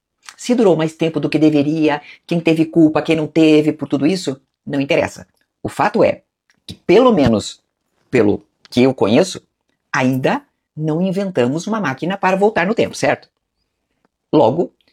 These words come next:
os acontecimentos passados não vão mudar. Eles estão lá atrás, existem. Agora, o que você pode mudar é a tua forma de encarar o acontecimento passado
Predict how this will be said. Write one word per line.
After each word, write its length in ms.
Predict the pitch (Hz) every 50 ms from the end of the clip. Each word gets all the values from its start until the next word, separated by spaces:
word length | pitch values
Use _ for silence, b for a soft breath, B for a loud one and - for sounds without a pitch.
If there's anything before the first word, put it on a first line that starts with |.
| _ _ _ _
os 100 | 131 147
acontecimentos 880 | 143 - 127 123 139 135 - 156 170 202 202 180 123 123 - - _ _
passados 640 | - 165 147 - 139 147 - - 107 104 - - - _ _ _ _ _ _ _ _ _ _ _ _ _
não 240 | - 170 214 262 294
vão 280 | 214 160 165 175 170 - _
mudar. 400 | 156 220 214 - - - - _ _ _ _ _ _ _ _ _ _ _
Eles 160 | _ - 82 101
estão 240 | 113 - - 101
lá 120 | 110 - 135
atrás, 500 | - 156 143 165 254 320 320 - - _ _ _ _ _ _ _
existem. 460 | 240 233 - 117 101 - - - - _ _ _ _ _ _ _ _ _ _ _ _ _ _ _ _ -
Agora, 340 | 135 123 123 90 82 - _ _ _ _ _ _ _ _ _
o 60 | - -
que 140 | - -
você 320 | - 107 110 - 135 - - _ _
pode 320 | - 202 240 240 185 123 107
mudar 400 | 104 104 98 123 156 196 - - _ _ _ _ _ _ _ _ _ _
é 220 | 143 131 - - _ _ _
a 60 | -
tua 140 | - 120 117
forma 640 | - - - 185 208 247 220 165 123 117 143 175 - _ _ _ _ _ _ _ _
de 180 | - 123 131 - -
encarar 540 | 185 190 185 - 151 135 120 117 117 - _
o 120 | - 123 127
acontecimento 720 | - - 117 120 - 113 - - 117 107 107 87 - -
passado 500 | - 104 - - 90 101 147 175 247 -